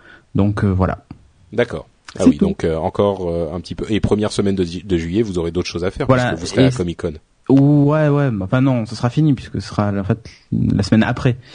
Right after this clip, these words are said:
Speaker 2: Ah,
Speaker 1: Euh, donc en fait, juste pour info, hein, donc le Wi-Fi seize gigas et trente-deux gigas seront disponibles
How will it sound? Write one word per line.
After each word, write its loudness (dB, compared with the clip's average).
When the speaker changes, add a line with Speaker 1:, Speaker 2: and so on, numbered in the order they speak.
Speaker 2:
Ah, 4
Speaker 1:
Euh, 2
donc 2
en 2
fait, 0
juste 0
pour 4
info, 2
hein, 2
donc 0
le 2
Wi-Fi 2
seize 2
gigas 2
et 2
trente-deux 4
gigas 0
seront -2
disponibles 2